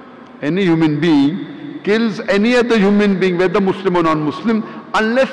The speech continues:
it be for corruption, for spreading corruption, or for murder, it is as though he has killed the whole of humanity.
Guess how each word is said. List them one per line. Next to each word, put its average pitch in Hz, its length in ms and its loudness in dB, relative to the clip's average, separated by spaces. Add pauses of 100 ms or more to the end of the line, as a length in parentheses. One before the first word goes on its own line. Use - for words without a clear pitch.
it 196 200 -6
be 220 100 0
for 214 160 -4
corruption, 165 500 -4 (920)
for 175 80 0
spreading 180 320 0
corruption, 147 420 0 (300)
or 233 160 2
for 240 160 2
murder, 202 400 2 (300)
it 190 140 0
is 220 160 -2 (160)
as 185 220 2 (140)
though 233 160 4
he 202 100 0
has 208 220 2
killed 208 240 0
the 185 80 2
whole 175 160 4
of 175 100 0
humanity. 147 500 -2